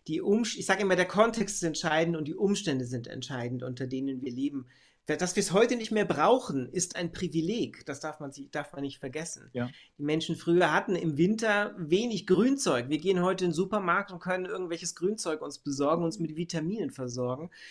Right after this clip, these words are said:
Speaker 1: Die Menschen früher hatten das einfach nicht. Die mussten auf das zurückgreifen, was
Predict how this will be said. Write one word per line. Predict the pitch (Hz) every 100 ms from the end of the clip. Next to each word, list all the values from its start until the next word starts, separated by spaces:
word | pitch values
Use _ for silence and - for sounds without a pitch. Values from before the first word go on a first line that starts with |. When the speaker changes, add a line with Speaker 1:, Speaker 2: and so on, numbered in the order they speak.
| - - -
Speaker 1:
Die |
Menschen | 156 151 165
früher | - 170 170
hatten | 160 151 170
das | 135 135
einfach | - 117 123 123
nicht. | 127 110 -
Die | 131
mussten | 135 143 - - 175
auf | 170 160
das | 147 147
zurückgreifen, | 165 160 165 151 156 185 190 165
was | 165 - - -